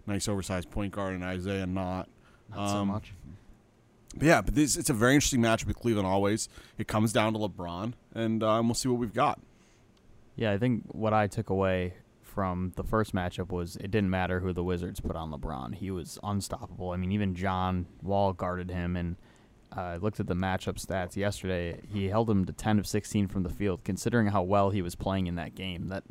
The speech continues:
Speaker 2: that was actually impressive <laughs> compared to some of the other stats. I mean, he didn't miss against Kelly Oubre. I think he went, like, six of eight against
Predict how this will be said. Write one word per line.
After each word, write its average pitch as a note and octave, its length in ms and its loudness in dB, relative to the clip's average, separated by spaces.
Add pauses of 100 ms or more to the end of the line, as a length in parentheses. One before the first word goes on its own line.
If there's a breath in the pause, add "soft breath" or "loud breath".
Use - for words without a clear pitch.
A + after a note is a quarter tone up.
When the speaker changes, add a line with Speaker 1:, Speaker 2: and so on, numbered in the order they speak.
Speaker 2:
that G#2+ 120 -4
was G2 160 -4
actually G2 400 -6
impressive G#2 540 0
<laughs> - 80 0
compared B2 300 10
to G#2+ 320 6 (280 loud breath)
some - 160 0
of G#2+ 60 4
the G2+ 80 4
other G2+ 160 0
stats. A2+ 440 -2
I - 60 -12
mean, F#2+ 100 -4
he G#2 120 -2
didn't G2+ 260 0
miss G2+ 300 -2
against G2 300 -6
Kelly G2+ 280 -2
Oubre. F#2+ 400 0
I F#2 60 0
think F#2+ 180 -6
he - 80 -12
went, F#2 220 -4
like, - 160 -10
six - 280 -6
of E2 80 -8
eight F#2+ 220 -6
against F#2+ 320 -4